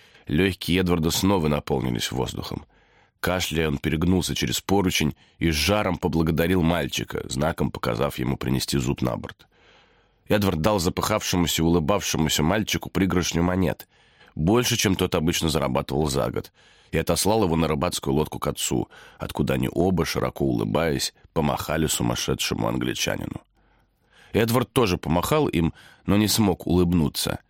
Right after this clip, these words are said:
Теперь его судьба, казалось, была связана с судьбой зуба —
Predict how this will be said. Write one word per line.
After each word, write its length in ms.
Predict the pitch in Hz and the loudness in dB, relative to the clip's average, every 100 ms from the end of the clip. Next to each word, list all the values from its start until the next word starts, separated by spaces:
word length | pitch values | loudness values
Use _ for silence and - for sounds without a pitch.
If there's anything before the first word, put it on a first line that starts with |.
| _ _ _ _ _ - | _ _ _ _ _ -14
Теперь 340 | - 95 82 | -4 0 2
его 240 | 78 71 | 2 0
судьба, 500 | 71 78 65 71 98 | 0 0 0 0 0
казалось, 680 | 95 69 69 73 78 71 - | 0 -2 -2 0 0 0 -2
была 260 | 65 69 62 | -2 -2 0
связана 720 | - 73 87 87 78 80 76 | 0 0 0 0 0 0 0
с 40 | |
судьбой 540 | - 69 57 69 69 | 0 -2 -2 0 0
зуба — 580 | 67 62 71 76 62 50 | 0 0 0 0 0 -4